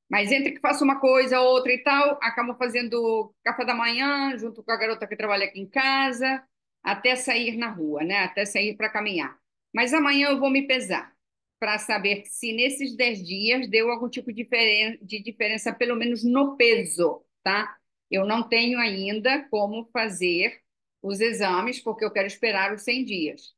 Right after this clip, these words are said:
tá ok? Mas posso ir de cada dez em dez dias, verificando se há alguma mudança no peso ou não,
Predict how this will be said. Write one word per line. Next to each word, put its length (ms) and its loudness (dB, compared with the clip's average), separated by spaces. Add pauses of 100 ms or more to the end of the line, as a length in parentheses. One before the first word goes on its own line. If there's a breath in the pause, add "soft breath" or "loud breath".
(220)
tá 100 -6
ok? 480 0
Mas 340 2
posso 340 -4
ir 180 -2
de 100 -8
cada 300 0
dez 300 -2
em 100 -6
dez 280 0
dias, 400 0 (460)
verificando 720 0
se 240 0
há 260 -4
alguma 400 -2
mudança 500 -4
no 140 -4
peso 640 -2
ou 220 -2
não, 180 -8